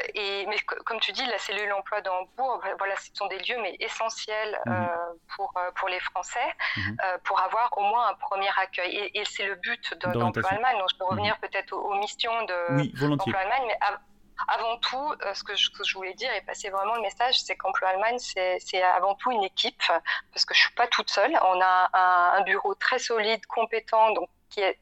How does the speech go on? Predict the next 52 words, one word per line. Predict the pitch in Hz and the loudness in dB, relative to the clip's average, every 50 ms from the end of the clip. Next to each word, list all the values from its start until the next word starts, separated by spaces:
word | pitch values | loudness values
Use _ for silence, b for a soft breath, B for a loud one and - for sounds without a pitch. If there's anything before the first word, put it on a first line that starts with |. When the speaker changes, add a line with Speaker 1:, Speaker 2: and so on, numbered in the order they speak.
| _ _ | _ _
Speaker 1:
certes | - - 220 220 214 - - - - - _ | 0 2 4 4 4 2 0 -2 -4 -4 _
pour | - - 190 | -2 2 4
l'instant | 190 190 190 - - - 214 208 202 - - | 4 4 4 2 2 2 4 6 6 4 4
sur | - - - - 220 208 185 | 6 6 8 8 6 6 4
Berlin. | 180 180 180 185 196 233 320 - - - - | 4 4 4 6 6 4 4 2 0 0 0
Speaker 2:
Mhm. | 113 101 107 117 135 - - | 2 2 0 -2 -4 -2 0
Speaker 1:
Donc, | - 190 196 - - - | 2 2 4 2 0 0
comme | - 269 262 | 2 2 4
on | 269 262 254 | 4 4 4
est | 240 240 | 4 4
une | 226 214 | 4 4
association, | 202 202 - 214 - - 196 - - 247 | 2 2 2 2 2 2 4 4 4 4
les | 240 202 | 2 0
bureaux, | 180 165 185 196 196 220 233 233 240 220 - | 0 0 -2 -2 0 0 0 0 0 0 0
ils | - 190 | 2 6
changent, | - 285 233 226 240 - - - - - _ | 6 6 6 4 0 -2 -4 -4 -6 -10 _
ils | - - | -8 -6
se | - - | -4 -2
renouvellent | - 190 190 185 208 240 247 208 | 0 0 0 0 0 2 2 4
normalement | 190 180 175 175 202 240 - | 4 4 4 4 4 2 2
tous | - - | 2 0
les | 190 185 175 | 0 0 0
deux | 180 185 - - | 0 0 2 2
ans. | 208 - - _ _ _ - | 0 0 -2 _ _ _ 2
Speaker 2:
Ok. | - - - 110 123 - - | 2 2 2 0 -4 -4 -4
Speaker 1:
Et | 208 196 190 190 185 185 185 | -4 -4 -2 -2 -2 0 2
là, | 190 214 220 | 2 2 2
bah, | 220 180 175 | 2 0 0
de-, | 180 208 202 - - 180 | 0 -2 -2 -4 -4 -4
depuis, | 196 208 - - - - 214 220 214 208 202 | -4 -2 0 0 0 2 2 2 2 2 2
euh, | 185 180 175 175 175 170 170 170 170 | 2 2 2 2 2 2 0 0 -2
deux | 165 180 190 | -2 -2 -2
mi-, | 190 185 - - _ - | -2 -4 -4 -10 _ -6
deux | 196 196 | -2 0
mille | 202 196 202 196 | 0 0 2 2
neuf, | 202 214 - - | 2 0 0 0
bon, | 180 170 | 0 0
on | 170 | 2
l'a | 170 175 175 | 2 2 0
stabilisé | - - 226 208 185 190 196 202 208 190 185 208 208 | 0 0 -2 -2 -2 -2 -4 -4 -4 -4 -4 -2 0
sur, | 202 - - 208 190 185 180 180 | 2 4 4 4 4 2 2 2
sur | - - - 180 185 | 4 4 4 4 2
Berlin. | 175 170 165 175 190 254 359 311 202 180 | 2 2 4 4 4 4 4 4 4 2
Et | 175 175 | 0 0
moi, | 170 170 | -2 0
je | 175 - 196 | 0 0 -2
souhaite | 185 - - 208 208 - - | -2 -2 -2 -2 -2 -2 -6
aussi, | 190 - - - 226 | -8 -8 -8 -6 -4
euh, | 226 220 208 185 175 185 190 | -4 -2 -2 0 -2 -2 -4
qu'il | - - - _ | -6 -10 -12 _
perdure, | - 208 214 208 190 208 226 233 233 | -2 -2 0 0 0 0 2 2 2
euh, | 214 185 180 | 2 2 0